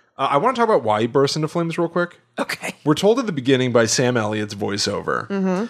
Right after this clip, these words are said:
Speaker 1: that the, the devil always has a bounty hunter.
Speaker 2: Right.
Speaker 1: But one time, uh, Slade or whatever
Speaker 2: Mm-hmm.
Speaker 1: refused to do the devil's work. And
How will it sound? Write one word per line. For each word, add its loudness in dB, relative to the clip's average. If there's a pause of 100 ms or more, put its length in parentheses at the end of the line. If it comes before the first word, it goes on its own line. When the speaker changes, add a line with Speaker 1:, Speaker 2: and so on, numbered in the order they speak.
(180)
Speaker 1:
that 0
the, 2
the -4
devil 2
always 2
has 0
a -4
bounty -8
hunter. -14 (380)
Speaker 2:
Right. 0
Speaker 1:
But 2
one 2
time, -6 (500)
uh, 2
Slade 2
or -6
whatever -8
Speaker 2:
Mm-hmm. -2 (480)
Speaker 1:
refused 2
to -4
do 2
the -2
devil's 2
work. -8 (400)
And -4